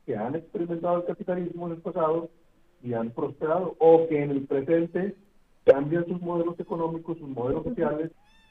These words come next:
se vuelven capitalistas y comienzan a prosperar esas, esas, esas naciones. O sea,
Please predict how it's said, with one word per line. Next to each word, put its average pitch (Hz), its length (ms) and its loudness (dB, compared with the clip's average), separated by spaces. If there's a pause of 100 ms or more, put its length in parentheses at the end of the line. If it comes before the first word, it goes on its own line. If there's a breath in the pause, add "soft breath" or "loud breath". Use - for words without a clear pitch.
(160 soft breath)
se 123 100 -4
vuelven 131 380 0
capitalistas 170 760 -2 (520)
y 131 300 -6
comienzan 117 560 0
a 170 120 -4
prosperar 139 680 -2
esas, - 200 -14
esas, 143 440 -8
esas 143 180 -6
naciones. 143 400 -4
O 113 80 -10
sea, 113 220 -4